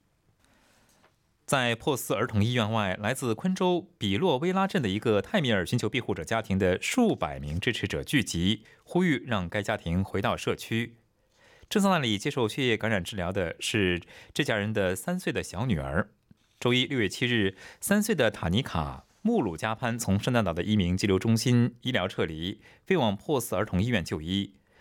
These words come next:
他被诊断出患有未经治疗的肺炎引起的血液感染。他的医疗撤离引发了新的呼吁，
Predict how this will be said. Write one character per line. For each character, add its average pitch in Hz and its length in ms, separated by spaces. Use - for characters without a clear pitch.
他 180 160
被 165 140
诊 120 140
断 104 120
出 113 180
患 107 160
有 80 160
未 92 140
经 110 160
治 110 100
疗 85 160
的 82 120
肺 165 220
炎 82 300
引 85 160
起 - 160
的 71 200
血 131 140
液 92 120
感 80 180
染。 76 240
他 - 100
的 160 80
医 170 100
疗 123 140
撤 120 140
离 92 260
引 73 160
发 95 160
了 85 120
新 160 160
的 - 80
呼 151 200
吁， 107 340